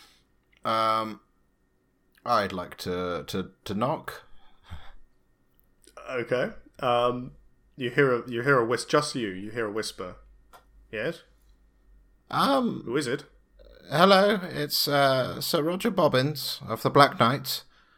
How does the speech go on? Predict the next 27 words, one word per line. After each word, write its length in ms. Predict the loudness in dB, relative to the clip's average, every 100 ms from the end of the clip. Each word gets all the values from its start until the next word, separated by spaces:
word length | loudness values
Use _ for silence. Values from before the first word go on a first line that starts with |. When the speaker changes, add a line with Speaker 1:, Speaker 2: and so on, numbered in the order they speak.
| _ -2
Speaker 1:
Uh, 40 | 2 2 2 -2 -6 -10
I 40 | -10
just 220 | -6 -2 2
saw 280 | 6 6 6
your, 580 | 6 6 6 2 -4
your 160 | -4 -2
castle 460 | 4 4 6 2 2
here. 360 | 2 2 -2 -4
I, 180 | -4 -6 -10
I 200 | -6 0
honestly 420 | 0 0 -2 -2
hadn't 300 | 0 0 0
noticed 460 | 0 0 0 -2 2
it, 240 | 0 -2 -16 -20 _ _ -20 _ -8
and, 220 | -4 2
uh, 380 | 4 2 0 -4
just 180 | -10 -8
wanted 220 | -6 -6 -8
to 80 |
come 200 | -2 -2 0
over 260 | -2 -4
and 120 | -4
say 240 | -2 -2 -2
hi 280 | 0 0 -2
to 180 | -4 -2
a 40 |
neighbour. 480 | 0 0 0 -4